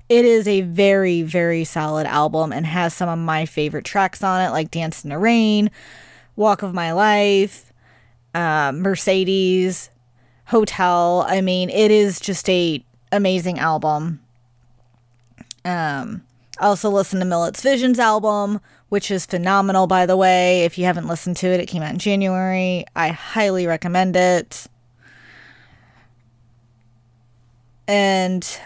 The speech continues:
my sister also picked up Demon Dice's album when we were there,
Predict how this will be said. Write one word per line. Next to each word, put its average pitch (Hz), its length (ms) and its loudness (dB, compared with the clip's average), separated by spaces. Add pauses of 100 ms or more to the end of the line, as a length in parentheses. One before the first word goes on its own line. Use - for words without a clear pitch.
my 208 180 2
sister 196 320 0
also 196 220 0
picked 226 240 0
up 175 120 0
Demon 349 280 -2
Dice's 175 360 -2
album 165 520 -2 (460)
when 196 180 2
we 185 120 0
were 175 140 0
there, 160 460 0